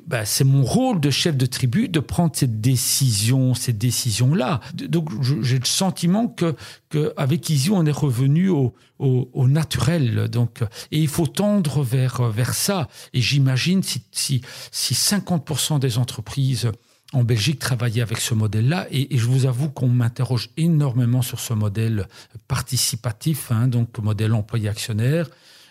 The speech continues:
La Belgique deviendrait, euh, enfin, le, le meilli-, le pays vraiment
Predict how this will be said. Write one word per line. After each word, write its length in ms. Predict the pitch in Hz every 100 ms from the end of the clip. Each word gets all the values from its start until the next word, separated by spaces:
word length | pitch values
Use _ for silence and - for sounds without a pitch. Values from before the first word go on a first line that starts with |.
| _ -
La 100 | 123
Belgique 320 | 104 101 147
deviendrait, 640 | 123 98 95 101 107 131 120
euh, 140 | 101
enfin, 260 | - 104 95
le, 220 | 95 98 - - -
le 80 | 101
meilli-, 400 | 104 101 117 233
le 100 | 120
pays 360 | 104 104 120 127
vraiment 340 | 113 110 120